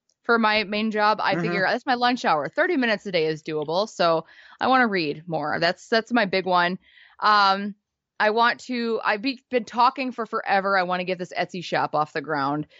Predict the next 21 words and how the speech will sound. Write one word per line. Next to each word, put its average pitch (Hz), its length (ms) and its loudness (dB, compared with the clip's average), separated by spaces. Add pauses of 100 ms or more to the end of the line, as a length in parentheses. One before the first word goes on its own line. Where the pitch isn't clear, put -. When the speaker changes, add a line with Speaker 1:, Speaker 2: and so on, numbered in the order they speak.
(160)
Speaker 1:
Now, 190 220 2
whether 247 260 4
it's 240 160 0
actually 196 340 -2
Etsy 175 460 -4
or 170 160 -2
one 185 180 0
of 190 80 -8
the 175 120 -4
other 160 420 -4 (140)
many 165 680 -4 (220)
things 165 300 -4
out 156 180 0
there, 165 240 -2
it's 160 140 -2
just, - 180 -8 (100)
I'm 190 80 -2
using 180 220 -2
the 165 80 2
word 156 220 2
Etsy. 180 460 0